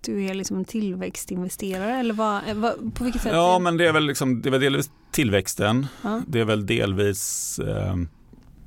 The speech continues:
Speaker 2: jag har väl ungefär kanske mentalt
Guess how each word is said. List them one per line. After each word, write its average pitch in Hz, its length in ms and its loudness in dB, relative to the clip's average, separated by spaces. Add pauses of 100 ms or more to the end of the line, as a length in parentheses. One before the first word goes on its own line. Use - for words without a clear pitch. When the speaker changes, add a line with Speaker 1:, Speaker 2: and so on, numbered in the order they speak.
(320)
Speaker 2:
jag 104 140 2
har 117 160 2
väl 131 100 0
ungefär - 360 -2
kanske - 380 -8 (480)
mentalt 123 760 2